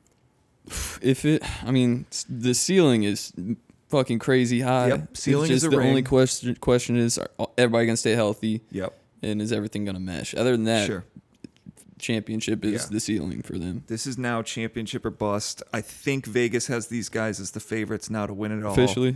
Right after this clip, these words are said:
Speaker 1: Oh,
Speaker 2: Just
Speaker 1: damn.
Speaker 2: overnight, basically. Um, I hate seeing him in a Suns jersey.
Speaker 1: Doesn't look right.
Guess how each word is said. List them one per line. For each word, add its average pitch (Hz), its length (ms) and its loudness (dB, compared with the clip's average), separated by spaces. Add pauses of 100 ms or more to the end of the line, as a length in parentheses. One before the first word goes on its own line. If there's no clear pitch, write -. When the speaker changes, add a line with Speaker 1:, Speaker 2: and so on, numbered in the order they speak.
Speaker 1:
Oh, - 60 -2
Speaker 2:
Just 104 140 0
Speaker 1:
damn. - 100 -4
Speaker 2:
overnight, 101 580 -2 (220)
basically. 98 500 -8 (680)
Um, 98 540 -6 (480)
I 123 140 0
hate 123 320 0
seeing 123 320 -2
him 135 280 -2
in 113 120 -4
a 107 60 -2
Suns 117 560 -4
jersey. 139 520 -2 (560)
Speaker 1:
Doesn't 131 280 0
look 120 160 0
right. 117 220 0